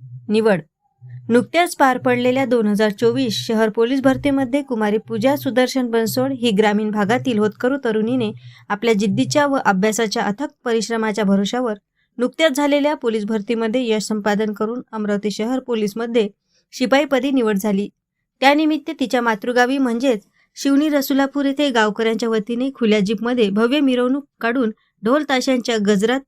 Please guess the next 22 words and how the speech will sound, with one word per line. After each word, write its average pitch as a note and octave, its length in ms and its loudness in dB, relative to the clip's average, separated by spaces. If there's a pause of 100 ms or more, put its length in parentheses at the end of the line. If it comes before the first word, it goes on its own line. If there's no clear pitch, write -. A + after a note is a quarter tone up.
तिची A#3 260 -2
व A3+ 100 2
तिच्या A3 320 -6
आईवडिलांची A3+ 680 0
गावातून A3+ 500 0
मिरवणूक A#3+ 460 0
काढून C4+ 320 -4
फटाक्यांची A3 520 -2
आतिषबाजी G#3+ 640 -2
व C4 100 2
ढोल G3+ 320 2
ताशे G#3+ 220 -2
वाजवत G3+ 440 0 (600)
गुलाल C4+ 300 2
उधळत C4+ 340 0 (100)
प्रथम G#3+ 340 -4
गावात G#3+ 300 2 (600)
आगमनानिमित्त C#4 840 2
गावातून A3 480 0
मिरवणूक A#3 440 0
काढण्यात G#3 360 0
आली. G3+ 220 -2